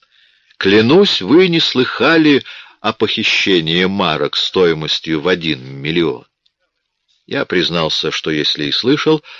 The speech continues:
то это меня мало заинтересовало. Барни нахмурился. Ему очень хотелось драматизировать события, а я путал карты.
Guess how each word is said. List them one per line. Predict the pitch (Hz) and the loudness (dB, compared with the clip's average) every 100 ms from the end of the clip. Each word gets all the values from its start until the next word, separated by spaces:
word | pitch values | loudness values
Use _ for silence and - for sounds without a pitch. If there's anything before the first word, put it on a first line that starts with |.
| - _ - | -20 _ -2
то | |
это | 90 - | 0 0
меня | 113 110 110 | -4 -4 -4
мало | 82 80 85 | -4 -4 -4
заинтересовало. | 82 82 80 78 78 76 62 55 - _ _ _ _ _ _ _ _ | -6 -8 -10 -8 -8 -8 -10 -14 -18 _ _ _ _ _ _ _ _
Барни | 76 85 82 98 | -2 0 2 2
нахмурился. | 139 - 123 80 65 - - - _ _ _ _ _ _ _ - | 0 -4 -4 -2 -4 -6 -10 -10 _ _ _ _ _ _ _ -8
Ему | 80 92 | -4 -2
очень | - - 113 | 0 0 0
хотелось | - 98 113 110 - - - - - | -2 2 4 4 0 -6 -20 -16 -4
драматизировать | 87 110 120 117 143 101 78 | 0 2 2 4 6 4 0
события, | - 78 69 62 - - _ _ _ _ | -2 -4 -4 -10 -12 -16 _ _ _ _
а | 71 | -2
я | 71 98 | -2 -2
путал | - - - 101 | -6 -8 -6 -6
карты. | - 76 - - | -6 -10 -10 -18